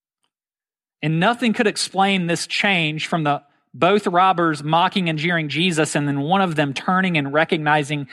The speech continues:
his beauty except for the Spirit's work in this criminal's heart. In verse forty-one, we get one of the simplest, most clear confessions in all of the Bible when this criminal, and you gotta think about it,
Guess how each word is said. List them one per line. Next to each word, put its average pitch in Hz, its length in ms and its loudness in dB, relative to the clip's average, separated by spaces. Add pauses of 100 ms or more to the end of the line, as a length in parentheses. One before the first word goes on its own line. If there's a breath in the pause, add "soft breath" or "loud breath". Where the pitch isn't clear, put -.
(120)
his 139 240 0
beauty 160 400 0
except 185 560 0
for 160 140 0
the 139 80 -4
Spirit's 180 560 -2
work 151 340 -2
in 143 60 -4
this 139 160 -6
criminal's 139 460 -6
heart. 120 280 -2 (1400)
In 165 100 2
verse 180 240 4
forty-one, 180 580 2
we 170 120 2
get 180 180 2
one 165 140 0
of 139 80 -2
the 131 80 0
simplest, 180 580 -2
most 147 260 -2
clear 165 300 0
confessions 139 680 0
in 123 100 -4
all 131 220 -2
of 127 100 -4
the 127 60 -8
Bible 117 520 2 (260 soft breath)
when - 160 -6
this 127 160 0
criminal, 127 680 -2 (240)
and 139 80 -8
you 131 80 -4
gotta 151 200 4
think 170 240 -2
about 113 240 2
it, 143 80 -6